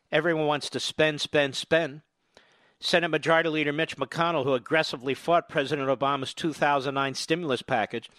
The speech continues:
was delighted the other day to announce a fiscal stimulus more than twice as large, and Democrats are pushing for more. Are we all Keynesians now?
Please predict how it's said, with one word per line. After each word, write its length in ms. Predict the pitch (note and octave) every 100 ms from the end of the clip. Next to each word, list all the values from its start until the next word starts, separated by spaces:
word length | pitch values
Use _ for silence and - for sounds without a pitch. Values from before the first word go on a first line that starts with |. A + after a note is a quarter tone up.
| _ _ - - _ -
was 200 | F#3 D#3
delighted 560 | F#3+ F#3+ A3+ C#4 C#3+
the 160 | A2+ A2+
other 160 | G#2 G2+
day 200 | G#2 G#2+
to 120 | B2
announce 360 | B2 C3+ -
a 60 | B2+
fiscal 460 | - G3 G3 - C#3
stimulus 520 | - F3+ E3 C3+ -
more 160 | C#3+
than 140 | C3+ C#3
twice 400 | - E3+ F3 -
as 140 | C#3+
large, 420 | E3 F3+ C#3 - - - - -
and 160 | A#2+
Democrats 540 | C#3 F#3 - D3 C3 C#3+
are 60 |
pushing 360 | - D3+ - C3+
for 180 | - D3
more. 360 | F3 G3 - _ _ _ _ _ _ _ _ _ _ _ _ _ - - - - - _ -
Are 100 | E3
we 120 | F3
all 180 | G#3 G#3
Keynesians 640 | G#3+ G#3+ G#3 A3 G#3 F3+
now? 360 | G3 G3+ A3+